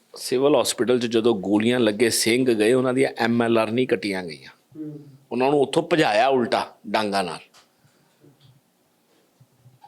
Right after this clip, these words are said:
Speaker 1: ਸਰਕਾਰ ਕਿਹਦੀ ਸੀ?
Speaker 2: ਹੂੰ। ਅਕਾਲੀ।
Speaker 1: ਸਰਦਾਰ ਅਕਾਲੀ ਦਲ ਦੀ ਸਰਕਾਰ ਸੀ।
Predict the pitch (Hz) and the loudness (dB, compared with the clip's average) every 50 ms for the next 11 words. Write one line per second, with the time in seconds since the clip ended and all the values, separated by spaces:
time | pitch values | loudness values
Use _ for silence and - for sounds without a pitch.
0 | - _ - - - 151 135 - - 117 113 113 120 - 147 139 151 160 143 139 | -20 _ -8 -4 -2 -2 -2 0 0 0 0 0 0 0 0 0 0 0 0 -2
1 | 139 143 - - _ _ - 156 - - - - - _ _ _ _ _ _ _ | -6 -6 -10 -16 _ _ -20 -20 -20 -20 -20 -20 -20 _ _ _ _ _ _ _
2 | _ _ _ _ _ _ _ _ - 156 151 151 156 147 147 147 151 147 151 156 | _ _ _ _ _ _ _ _ -20 -20 -20 -18 -18 -18 -18 -18 -20 -20 -20 -20
3 | - _ _ _ _ - - - - - - - - - - 220 - - - - | -20 _ _ _ _ -20 -20 -14 -12 -12 -10 -8 -8 -8 -8 -6 -8 -8 -10 -10
4 | _ _ _ _ _ - - - - - - _ - - - - - 90 92 90 | _ _ _ _ _ -20 -20 -20 -20 -20 -20 _ -14 -12 -8 -6 -6 -6 -6 -6
5 | 87 85 80 - - - - - 135 - - - - - - - - - - - | -8 -10 -10 -12 -14 -16 -18 -20 -20 -20 -20 -20 -20 -20 -20 -20 -20 -20 -20 -20
6 | - - _ _ - | -20 -20 _ _ -20